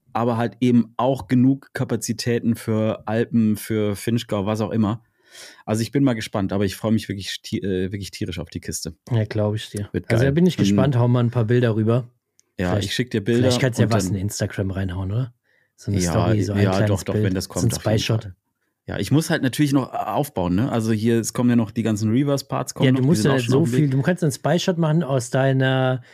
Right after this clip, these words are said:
Speaker 2: aus deinem Bike-Wohnzimmer hier.
Speaker 1: Aus
Speaker 2: Dann haben
Speaker 1: meinem
Speaker 2: wir jetzt,
Speaker 1: Bike-Wohnzimmer,
Speaker 2: guck mal,
Speaker 1: ja, ist gut,
Speaker 2: das, äh,
Speaker 1: ist gut.
Speaker 2: haben wir den, den Kreis geschlossen. Jetzt ist perfekter
Speaker 1: So machen
Speaker 2: Start,
Speaker 1: wir's.
Speaker 2: äh, perfektes Ende zum perfekten Start. Ein kleines Bild aus dem Bike-Wohnzimmer. Leute, habt ihr schon mal einen ersten Eindruck,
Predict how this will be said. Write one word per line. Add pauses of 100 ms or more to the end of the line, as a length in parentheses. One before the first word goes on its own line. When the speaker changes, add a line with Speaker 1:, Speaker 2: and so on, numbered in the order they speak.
(260)
Speaker 2:
aus
deinem
Bike-Wohnzimmer
hier.
Speaker 1:
Aus
Speaker 2:
Dann
haben
Speaker 1:
meinem
Speaker 2:
wir
jetzt,
Speaker 1:
Bike-Wohnzimmer,
Speaker 2:
guck
mal,
Speaker 1:
ja,
ist
gut,
Speaker 2:
das,
äh,
Speaker 1:
ist
gut.
Speaker 2:
haben
wir
den,
den
Kreis
geschlossen.
Jetzt
ist
perfekter
Speaker 1:
So
machen
Speaker 2:
Start, (320)
Speaker 1:
wir's.
Speaker 2:
äh,
perfektes
Ende
zum
perfekten
Start.
Ein
kleines
Bild
aus
dem
Bike-Wohnzimmer. (400)
Leute,
habt
ihr
schon
mal
einen
ersten
Eindruck,